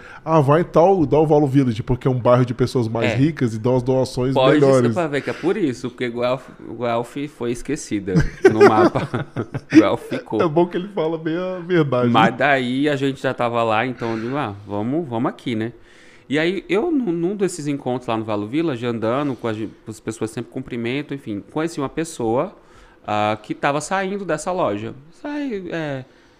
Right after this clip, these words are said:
Speaker 2: "Tudo bom, não sei o quê, tô comprando aqui e tal." Aí a gente entrou nessa conversa. "O que é que você faz?" Eu sou financial service, trabalho. Ela, ela disse, "Eu trabalho aqui." Eu nem lembro o nome dela, acho que era Linda,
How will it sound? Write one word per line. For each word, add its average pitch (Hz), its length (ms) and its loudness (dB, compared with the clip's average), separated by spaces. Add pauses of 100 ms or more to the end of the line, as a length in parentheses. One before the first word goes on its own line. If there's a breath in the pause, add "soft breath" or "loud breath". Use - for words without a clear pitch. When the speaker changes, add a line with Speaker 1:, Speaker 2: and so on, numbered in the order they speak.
(320 soft breath)
Speaker 2:
"Tudo 185 220 -4
bom, 185 240 -2
não 196 80 -4
sei - 120 -10
o 180 60 -8
quê, 185 140 -8
tô 180 100 -8
comprando 160 400 -6
aqui 160 220 -6
e 165 40 -4
tal." 165 180 -6
Aí 175 100 -4 (160)
a 165 80 -2
gente 180 240 -8
entrou 170 120 -8
nessa 175 160 -8
conversa. 170 380 -10
"O - 40 -16
que - 40 -12
é 277 60 -10
que - 80 -20
você 320 100 -8
faz?" 160 240 -8
Eu 311 160 -8
sou 160 160 -8
financial 175 680 -6
service, 165 480 -10
trabalho. 139 480 -6 (320 soft breath)
Ela, 104 280 -4
ela 107 160 -2
disse, 104 180 -10
"Eu 104 40 -10
trabalho 135 340 -6
aqui." 160 140 -10
Eu 107 40 -6
nem 131 100 -4
lembro 160 220 -6
o - 20 -8
nome 156 140 -8
dela, 113 140 -6
acho 101 100 -12
que 117 60 -14
era 127 100 -10
Linda, 117 460 -8